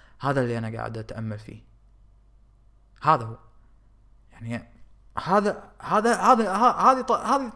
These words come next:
هذه طبيعتي. لأن ليش؟ لأن هذه انزعت من عندي بعد جيل الإكس بوكس ثلاثمية وستين والبلاي ستيشن ثري. أنا شفت كل زون ألفين وخمسة كان والله جرا-، جرافيكس ب-، ب-،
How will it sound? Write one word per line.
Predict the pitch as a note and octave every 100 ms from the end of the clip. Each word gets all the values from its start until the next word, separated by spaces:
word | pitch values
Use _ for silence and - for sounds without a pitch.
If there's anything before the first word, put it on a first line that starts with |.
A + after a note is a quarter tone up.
| -
هذه | B3+ C4+
طبيعتي. | G#3 G3+ A#3+ - A2 - - _ - - -
لأن | C#3 F#3 G#3+
ليش؟ | C4 C4+
لأن | G#3 G#3
هذه | G3+ C4 B3 C4 E3+
انزعت | F3 A3+ A3+ G#3 G3+
من | F#3
عندي | F#3+ A3 G#3
بعد | F#3 G#3 G#3+ G#3 - - - - - - _ - _ _ -
جيل | A#2+ F#3+ A3+
الإكس | G3 E3+ D3 -
بوكس | E3+ G3 -
ثلاثمية | D#3+ D#3 F3
وستين | - A#2 - F#3+
والبلاي | C#3 A2+ A#2+ A#2
ستيشن | - C#3+ D3+
ثري. | D#3+ A#3 F#3+ - - _ - - - - -
أنا | A#2+ B2+
شفت | A#2+ C#3+ -
كل | D3 C3+
زون | C#3+ A3+ C#4 - - - - - _ - - -
ألفين | B2+ C#3+ C#3
وخمسة | A#2+ C3 - A#3+
كان | A#3 A#2 A#2 - - -
والله | F#3+ D4+ D#4+ C4 D#3+ C3
جرا-، | B2 D3 - -
جرافيكس | D3+ C#3 E3 G3 A#3+ D4+ - - - - - - - - - - - - -
ب-، |
ب-، | A3+ G#3